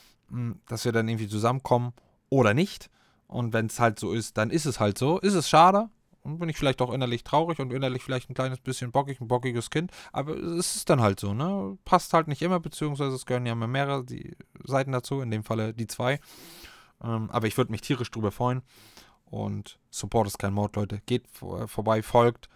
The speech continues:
und am besten kauft mit meinem Code Zocker mit Herz zehn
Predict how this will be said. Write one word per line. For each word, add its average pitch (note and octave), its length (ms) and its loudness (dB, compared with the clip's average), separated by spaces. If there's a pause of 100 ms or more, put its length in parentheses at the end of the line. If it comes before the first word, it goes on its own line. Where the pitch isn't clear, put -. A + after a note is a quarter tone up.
(140)
und A2+ 120 -4
am G2+ 80 0
besten G#2+ 400 -2 (400)
kauft C#3 260 2
mit B2 140 -4
meinem A2 160 -4
Code D3 300 2
Zocker B2+ 360 -2
mit A2+ 280 -6
Herz A#2 300 -2 (120)
zehn D3+ 320 -2